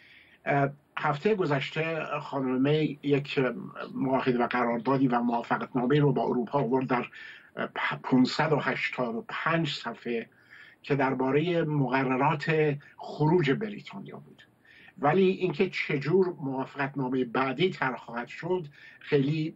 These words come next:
ام، ام، درش مطلب نبود، فقط یک قرارداد پنج صفحه‌ای خلاصه‌ای بود. امروز ایشون یک، اه، موافقتنامه بیست و شش صفحه‌ای رو درباره، به اصطلاح، نظرگاه آینده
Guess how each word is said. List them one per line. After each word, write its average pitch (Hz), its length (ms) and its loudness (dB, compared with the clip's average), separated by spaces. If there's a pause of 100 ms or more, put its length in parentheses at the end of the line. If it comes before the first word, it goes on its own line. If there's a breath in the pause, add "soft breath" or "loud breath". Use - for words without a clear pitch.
ام، 131 300 -4
ام، 123 120 -8
درش 135 520 0
مطلب 139 380 0
نبود، 120 180 0
فقط 123 280 -2
یک 135 220 2
قرارداد 120 440 0 (440 loud breath)
پنج 117 280 -2
صفحه‌ای 127 480 2
خلاصه‌ای 110 540 0
بود. - 200 -16 (640 loud breath)
امروز 180 640 4
ایشون 147 320 0
یک، 156 260 -4 (240)
اه، 123 240 -4 (140)
موافقتنامه 127 840 2
بیست 131 380 2
و 123 60 6
شش - 320 2
صفحه‌ای 135 460 2
رو - 180 0 (560 loud breath)
درباره، 127 800 2 (600)
به 117 60 -6
اصطلاح، 113 360 -2
نظرگاه 120 540 2
آینده 120 760 2